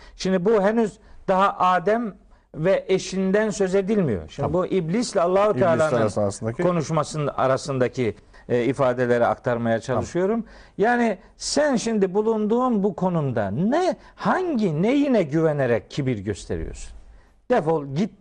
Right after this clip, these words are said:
Speaker 1: diye onu huzurdan kovuyor Allahu Teala. Araf suresi on üçüncü ayette.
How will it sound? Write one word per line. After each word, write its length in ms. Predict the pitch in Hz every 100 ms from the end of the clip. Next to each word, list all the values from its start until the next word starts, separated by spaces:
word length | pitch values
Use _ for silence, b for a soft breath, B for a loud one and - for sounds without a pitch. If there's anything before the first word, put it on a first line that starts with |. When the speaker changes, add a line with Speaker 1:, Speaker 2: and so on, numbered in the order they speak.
| -
Speaker 1:
diye 300 | 135 185 208 b b b
onu 320 | 175 202 247 170
huzurdan 640 | 175 160 185 170 180 151
kovuyor 400 | 127 98 95 90
Allahu 400 | 95 110 95 87
Teala. 360 | 95 80 73 - b b b -
Araf 360 | 185 202 220
suresi 540 | - 165 160 143 233 226 B B B
on 140 | 220 226
üçüncü 440 | 175 156 143 123
ayette. 600 | 107 95 92 85 - 87